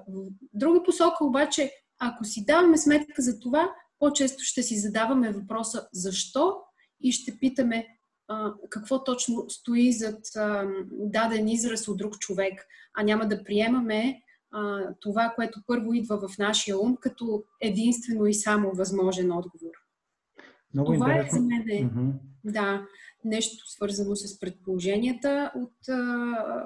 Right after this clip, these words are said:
Speaker 1: изследването на Чиксен Михай. А, а, а това, което и действа изключително вдъхновяващо също е, м,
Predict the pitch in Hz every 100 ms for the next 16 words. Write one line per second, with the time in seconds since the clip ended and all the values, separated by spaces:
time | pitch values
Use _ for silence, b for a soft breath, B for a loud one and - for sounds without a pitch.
0 | - 240 240 240 233 233 226 214 214 214
1 | 220 - 226 208 208 214 262 285 B B
2 | B B - 214 214 214 - 208 233 214
3 | 214 226 269 302 302 302 294 254 254 254
4 | _ 220 214 254 254 262 - 277 269 254
5 | 220 202 214 202 214 247 277 - 214 233
6 | 269 b b b - 220 214 - 220 262
7 | 277 226 226 220 214 208 202